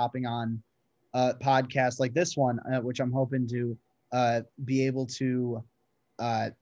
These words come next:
do a handful more, uh, as this week goes on. So yeah, uh, Twitter, though, that's where I'm having my, uh, up-to-date, in-the-moment analysis. So you guys can check me out there. And then some of my, uh,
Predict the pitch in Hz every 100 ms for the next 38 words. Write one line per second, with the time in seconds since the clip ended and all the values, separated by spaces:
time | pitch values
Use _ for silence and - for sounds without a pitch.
0 | _ _ _ - 123 143 151 143 120 156
1 | 151 147 131 160 139 123 117 - 123 -
2 | 127 123 131 135 127 131 123 127 113 123
3 | 143 131 98 - _ _ 127 127 117 -
4 | _ _ _ - 196 202 185 175 165 143
5 | 143 - 147 131 127 131 127 127 120 117
6 | 123 120 117 90 107 107 98 _ _ _
7 | _ _ 127 156 - 156 135 135 135 131
8 | - _ - 147 156 143 131 131 127 123
9 | 123 123 120 120 113 117 120 - 123 127
10 | 127 120 127 117 - - 135 127 123 113
11 | 120 113 113 110 _ _ _ 123 120 120
12 | 110 123 127 120 113 113 - 117 110